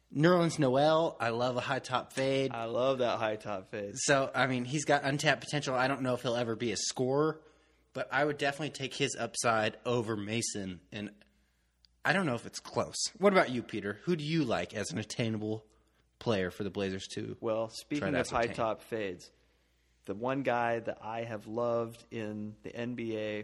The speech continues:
Speaker 2: for a few years now, who I've always wanted in a Blazers jersey, is Iman Shumpert. And I know that doesn't sound very groundbreaking, earth-shattering stuff, especially when you're talking about a guy who's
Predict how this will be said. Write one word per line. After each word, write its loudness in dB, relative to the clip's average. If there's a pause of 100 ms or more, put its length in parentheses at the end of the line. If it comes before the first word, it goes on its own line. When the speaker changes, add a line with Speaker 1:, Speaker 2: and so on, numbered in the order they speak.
(140)
Speaker 2:
for -10
a -14
few -10
years -8
now, -8
who -6
I've -6
always -2
wanted -8
in -12
a -14
Blazers -14
jersey, -16 (540)
is -12
Iman -4
Shumpert. -10 (360)
And -12
I -8
know -2
that -10
doesn't -4
sound -8
very -4 (340)
groundbreaking, -4 (460)
earth-shattering -4
stuff, -2
especially -4 (340)
when -10
you're -10
talking -6
about -4
a -8
guy -4
who's -8